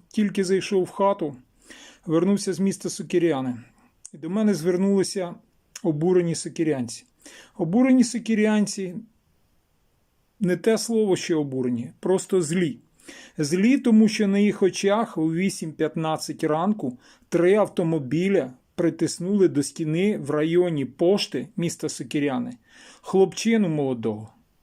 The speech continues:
Повненький йшов хлопчина, його зажимають, як кажуть люди, сокирянці,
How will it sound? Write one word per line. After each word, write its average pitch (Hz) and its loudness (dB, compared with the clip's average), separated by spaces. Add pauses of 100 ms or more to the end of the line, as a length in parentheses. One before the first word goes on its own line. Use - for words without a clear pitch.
(380)
Повненький 226 4
йшов 190 2
хлопчина, 202 0
його 165 4
зажимають, 185 0
як 151 -2
кажуть 160 -2
люди, 170 2
сокирянці, 156 -2